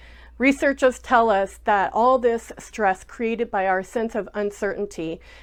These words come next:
is not only unsettling, but it's unhealthy. Some years ago, uh, Dutch researchers conducted an experiment in which they told one group of people that they would receive twenty intense shocks,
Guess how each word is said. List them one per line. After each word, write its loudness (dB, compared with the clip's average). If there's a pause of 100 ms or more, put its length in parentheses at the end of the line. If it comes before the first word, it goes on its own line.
is 0
not 2
only 0
unsettling, -6
but -4
it's 0
unhealthy. -4 (460)
Some 4
years 4
ago, 0
uh, -2
Dutch 0
researchers -4
conducted -4
an -6
experiment -8
in -6
which -6
they -2
told -6
one 0
group -8
of -2
people -6 (380)
that 0
they 2
would -2
receive -4 (160)
twenty 0
intense -4
shocks, -2